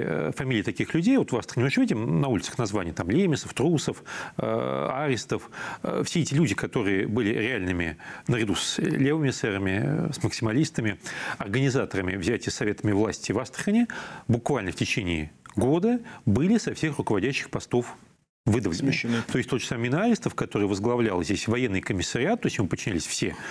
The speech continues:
Speaker 1: красногвардейские части, в девятнадцатом году был только командиром коммунистической роты, то есть у него в подчинении было восемьдесят-девяносто человек, не более того.
Speaker 2: То есть, э, такое движение вниз по иерархии колоссальное.
Speaker 1: Да, это как бы по политической части. И, э, все руководящие высоты, их стали занимать люди,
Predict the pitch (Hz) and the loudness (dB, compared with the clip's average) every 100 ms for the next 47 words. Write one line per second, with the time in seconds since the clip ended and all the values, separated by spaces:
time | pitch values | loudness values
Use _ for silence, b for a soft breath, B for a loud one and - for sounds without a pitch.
0 | B B - 117 - 92 104 101 - - | B B -6 -4 -2 0 2 0 0 0
1 | - 254 208 - 147 - B B B 107 | 0 2 0 0 -2 -2 B B B 0
2 | 117 175 - 131 123 135 107 - 143 117 | 2 0 2 2 2 2 0 0 -2 0
3 | 107 98 90 120 - 110 113 - - - | 0 2 2 0 0 2 0 0 -2 0
4 | 120 175 - 107 - 135 135 - - 120 | 0 0 -2 -4 0 -2 0 -2 0 0
5 | 98 85 113 95 101 113 107 85 107 95 | 2 2 2 4 2 0 0 2 2 2
6 | - - 113 - 117 107 107 117 - 147 | 0 -2 -2 0 2 2 2 0 -2 -4
7 | 156 - 131 123 - - - 113 110 110 | -6 -4 -2 -2 -2 -6 -4 -4 -2 -2
8 | 107 104 - - 131 135 156 147 147 135 | -4 -8 -14 -10 -4 -4 0 2 2 2
9 | 165 147 143 170 - 139 139 151 - 123 | 2 2 4 2 2 0 2 0 0 0
10 | 131 127 127 113 110 - - - 196 208 | 0 0 -4 -4 -4 -6 -10 -6 -2 0
11 | 165 - - 139 123 - 135 135 135 131 | 2 0 0 -2 -4 0 2 2 2 0
12 | 123 123 - 170 - 139 - - 156 156 | 0 -2 -4 -2 -2 -4 -4 -2 2 4
13 | 185 139 160 147 131 - 202 214 170 127 | 4 2 2 2 0 2 4 4 2 0
14 | 143 165 165 - 143 131 147 277 269 185 | 0 -2 0 2 4 4 2 0 2 2
15 | 170 175 131 123 135 131 - 127 170 | 2 0 2 2 2 2 2 4 2